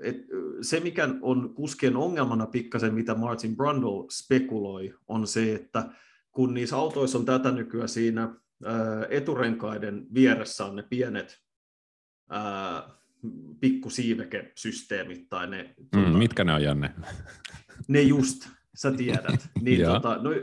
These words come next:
Speaker 1: niin ne vaikeuttaa niiden, sen näkemistä, että tarkalleen, että miten auto sijoittuu,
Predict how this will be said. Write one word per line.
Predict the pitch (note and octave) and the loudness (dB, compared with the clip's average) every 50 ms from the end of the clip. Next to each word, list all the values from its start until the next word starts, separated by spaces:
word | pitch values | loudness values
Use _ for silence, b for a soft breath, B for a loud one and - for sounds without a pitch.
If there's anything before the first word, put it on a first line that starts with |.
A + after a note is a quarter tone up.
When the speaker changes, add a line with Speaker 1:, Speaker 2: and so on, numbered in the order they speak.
| B2+ A#2 | -2 -2
Speaker 1:
niin | C3 D3+ D3+ C#3+ C3+ C3 B2+ B2 | 0 2 2 2 0 -2 -4 -4
ne | C3 C#3+ D#3+ E3+ D#3 | -6 -4 -2 -2 0
vaikeuttaa | F3 G3+ G#3 G3+ G3+ E3 C#3 C3+ - C#3 B2+ | 2 2 2 2 0 0 -2 0 2 2 4
niiden, | B2+ C3 C3 B2+ B2+ B2 A#2 - - - _ - - - | 6 6 6 6 4 2 0 -4 -8 -14 _ -16 -12 -8
sen | C3 - C#3+ C3 C3 | 0 4 6 8 8
näkemistä, | C#3 C#3 C#3 C#3+ B2+ A2+ A2 G2+ - - A#2 A2+ | 8 6 6 4 2 2 2 -2 -4 -4 -4 -4
että | A2+ - _ - | -4 -4 _ 2
tarkalleen, | C3+ C3 C3 C3 C3 B2 A#2 A2 G#2 G2+ G2+ | 4 4 4 4 4 0 0 0 -2 -6 -8
että | G2+ - - | -8 0 6
miten | C3 C3+ C3 C#3 B2+ A2+ | 8 8 10 8 6 4
auto | A2+ A#2 A#2+ A#2 A#2 - | 4 2 0 -2 -2 -4
sijoittuu, | G#2 - - A#2 A#2+ A#2 A2+ - _ - A2 G#2 G#2 G2+ G2 G2 - _ | -8 -6 -6 -6 -6 -6 -8 -12 _ -8 -4 -4 -2 -4 -4 -6 -12 _